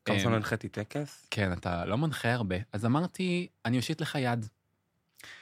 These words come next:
Speaker 2: אושיט לך יד, בגלל שאני מנחה הרבה טקסים בצבא, ואני גיליתי את הסוד איך להנחות.
Speaker 1: נו.
Speaker 2: פאוזות. כל מילה למתוח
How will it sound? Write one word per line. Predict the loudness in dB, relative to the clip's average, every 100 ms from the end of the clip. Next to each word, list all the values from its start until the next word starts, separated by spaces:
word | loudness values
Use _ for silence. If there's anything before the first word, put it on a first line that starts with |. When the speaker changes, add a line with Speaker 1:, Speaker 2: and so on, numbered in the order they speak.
| -16
Speaker 2:
אושיט | -8 -4
לך | 0 4
יד, | 4 4
בגלל | 4 2
שאני | 4 4 6 4 0
מנחה | 0 0 0
הרבה | 0 0
טקסים | -2 -4 -4
בצבא, | 2 4 4
ואני | 6 4
גיליתי | 6 4 2
את | -2
הסוד | -2 -2 6 6 6 0 -2 _ _ _ _ _ _ _
איך | 2 4
להנחות. | 2 2 -2 -4 -8 -12 -16 _ _ _
Speaker 1:
נו. | 2 2 2 0 -6 _ _ _ _ _ _
Speaker 2:
פאוזות. | 4 4 2 -4 -10 -18 _ _ _ _ _ _ -20 -20 _
כל | 12 12
מילה | 12 10 10
למתוח | 10 8 10 10 10 4